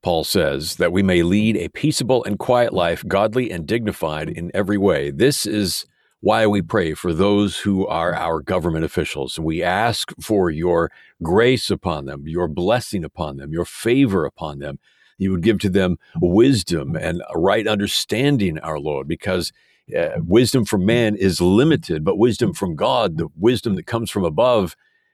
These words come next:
is godly and right and good. And so these things we lift before you today as we pray for our nation's government. In Jesus' name,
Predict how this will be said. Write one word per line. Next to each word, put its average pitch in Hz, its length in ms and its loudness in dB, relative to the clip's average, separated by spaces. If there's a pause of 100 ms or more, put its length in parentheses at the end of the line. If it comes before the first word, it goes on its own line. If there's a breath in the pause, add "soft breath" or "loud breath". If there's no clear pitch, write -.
is 87 180 0
godly 170 440 0
and 73 100 -10
right 98 320 0
and 76 140 -8
good. 90 300 4
And 69 160 -10
so 90 160 0
these 123 300 -2
things 113 280 -4
we 85 100 -4
lift 95 360 0
before 123 340 4
you 95 100 2
today 71 360 -4
as 73 120 -6
we 82 140 -6
pray 110 300 0
for 107 200 -2
our 98 120 -4
nation's 90 360 -8
government. 76 540 -4
In 78 140 -12
Jesus' 98 480 -6
name, 67 380 -8